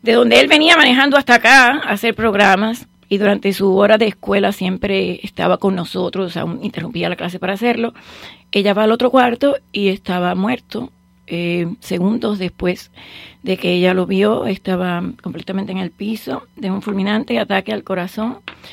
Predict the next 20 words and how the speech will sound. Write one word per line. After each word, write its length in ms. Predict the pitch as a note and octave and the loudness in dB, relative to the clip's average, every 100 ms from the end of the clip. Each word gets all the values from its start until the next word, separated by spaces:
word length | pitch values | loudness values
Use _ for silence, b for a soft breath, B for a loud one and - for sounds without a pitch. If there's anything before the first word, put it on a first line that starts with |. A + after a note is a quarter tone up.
| B B | B B
Murió 320 | A3+ G#3 G#3 A3 | -6 -2 0 0
nuestro 460 | A3+ A3 - G3+ | -2 -4 -4 -2
entrañable 680 | G3+ G#3 G#3 G3+ G#3+ A#3 B3+ | -2 -2 -2 -2 0 2 2
amigo, 920 | A3 G#3+ A#3+ C4 B3 B3 B3+ B3 B3 - | 2 4 4 4 4 6 4 2 -6 -6
que 120 | G3 | -4
lo 120 | F#3 | -2
conocemos 560 | F3+ F3+ F3 G#3+ A3 G3+ | -4 -6 -6 -6 -6 -8
por 300 | - F#3 - | -6 -6 -6
décadas, 840 | - G3+ G#3+ - G#3+ A3+ A#3+ - b b b b b | -2 0 0 2 2 2 0 -10 b b b b b
casi 260 | G3 F#3+ G#3+ | -10 -8 -6
veinte 380 | G#3 G#3+ - G#3 | -4 -4 -4 -2
años. 500 | A3 A#3 A3+ A#3 - | -2 -2 -2 -4 -8
Frank, 440 | G3 G#3 G#3 - - - | -6 -4 -4 -8 -16 -12
eh, 480 | F#3+ G3 F#3 F#3+ - | -8 -6 -8 -12 -10
era 320 | G3 F#3+ G3 | -6 -2 0
analista 580 | F#3+ F#3+ F#3+ - G#3 F3 - B B B B B B B - | 0 -2 -4 -4 -4 -4 -8 B B B B B B B -2
político 400 | A3 A#3+ A#3+ A#3 | -2 0 2 2
republicano. 880 | A#3+ G#3 G#3 G3+ - - A#3+ B3+ - _ | 2 -2 -2 0 4 4 4 0 -6 _
Su 240 | - B3 C#4 | -4 0 6
hijo, 560 | E4 F#4+ B3+ C4+ D4 | 6 6 6 6 6